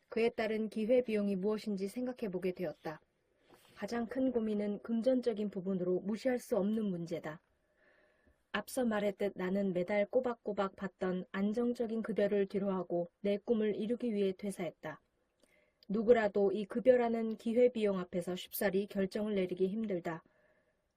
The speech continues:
실생활과 가장 밀접한 부분이기 때문에 집안 식구를 책임지는 가장의 경우라면 급여라는 기회 비용을 쉽게 무시하지 못하는 꿈 같은 이야기다. 한편 가장이라 해도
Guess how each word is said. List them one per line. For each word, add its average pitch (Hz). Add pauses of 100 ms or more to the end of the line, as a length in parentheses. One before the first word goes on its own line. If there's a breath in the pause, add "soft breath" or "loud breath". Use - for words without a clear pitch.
실생활과 220
가장 214
밀접한 233
부분이기 196
때문에 170 (320 soft breath)
집안 214
식구를 208
책임지는 208
가장의 220
경우라면 180 (300 soft breath)
급여라는 214
기회 214
비용을 185
쉽게 -
무시하지 202
못하는 175 (280 soft breath)
꿈 269
같은 247
이야기다. 175 (1120 soft breath)
한편 240
가장이라 233
해도 196